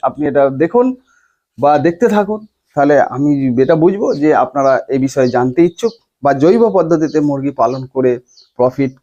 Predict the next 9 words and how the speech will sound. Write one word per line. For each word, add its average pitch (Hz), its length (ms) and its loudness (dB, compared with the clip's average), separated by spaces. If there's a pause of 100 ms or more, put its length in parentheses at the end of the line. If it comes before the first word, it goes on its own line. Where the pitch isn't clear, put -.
(120)
কিভাবে 120 340 0
করা 120 280 2
যাবে। 190 260 2 (460)
তো 143 80 2
এটুকু 220 240 0
আপনাকে 208 340 0
বলতে 170 280 0
পারি 160 320 -2 (380)
যে, 165 280 0